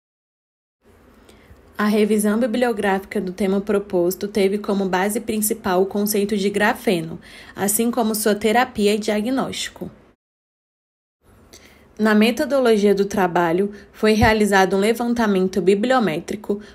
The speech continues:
por meio do programa VoiceWire. Os dados foram extraídos da plataforma Scopus. Os resultados foram coletados para classificar os termos com maior taxa de ocorrência, datas de publicação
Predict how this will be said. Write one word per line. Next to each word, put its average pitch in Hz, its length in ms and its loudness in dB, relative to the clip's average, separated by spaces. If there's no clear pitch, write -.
por 220 160 0
meio 214 280 6
do 233 120 4
programa 208 520 2
VoiceWire. 202 800 0
Os 202 180 2
dados 226 360 2
foram 226 280 2
extraídos 190 500 2
da 185 100 4
plataforma 196 720 0
Scopus. - 600 -8
Os 202 140 0
resultados 226 680 4
foram 220 280 2
coletados 220 640 2
para 190 200 2
classificar 220 680 2
os 202 80 0
termos 202 340 2
com 208 200 -2
maior 196 400 4
taxa 202 320 2
de 190 120 2
ocorrência, 208 680 -2
datas 233 380 4
de 254 80 -2
publicação 214 880 0